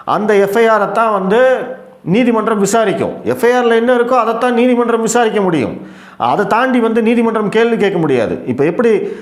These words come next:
அண்ணா பல்கலைக்கழக விவகாரத்துல இந்த கோட்டூர் சண்முகம், அண்ணாமலை வந்து ஒரு கால் ரெக்கார்டிங்லாம் ரிலீஸ் பண்ணார்.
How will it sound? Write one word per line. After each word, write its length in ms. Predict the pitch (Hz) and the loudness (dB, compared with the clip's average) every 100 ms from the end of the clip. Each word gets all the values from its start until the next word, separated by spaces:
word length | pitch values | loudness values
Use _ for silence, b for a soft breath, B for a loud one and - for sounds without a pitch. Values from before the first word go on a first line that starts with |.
| B | B
அண்ணா 360 | 151 143 208 214 | -4 -2 -2 0
பல்கலைக்கழக 640 | 196 196 196 180 175 170 | 0 0 0 0 0 0
விவகாரத்துல 840 | 165 180 180 151 113 104 139 196 - B B B | 0 0 0 -2 -4 -2 -2 -4 -10 B B B
இந்த 420 | 139 143 139 131 | -2 2 2 0
கோட்டூர் 340 | 127 202 185 190 | 0 0 0 0
சண்முகம், 400 | 170 175 175 143 | 0 0 0 0
அண்ணாமலை 420 | 143 180 190 180 | 0 0 0 0
வந்து 240 | 160 156 | 0 0
ஒரு 320 | 185 160 135 120 | 2 2 0 0
கால் 180 | 151 185 | -2 -2
ரெக்கார்டிங்லாம் 560 | 170 165 156 151 160 | -2 -2 -2 -2 -2
ரிலீஸ் 320 | 151 151 - 131 | 0 -2 -2 -4
பண்ணார். 280 | 110 90 | -4 -4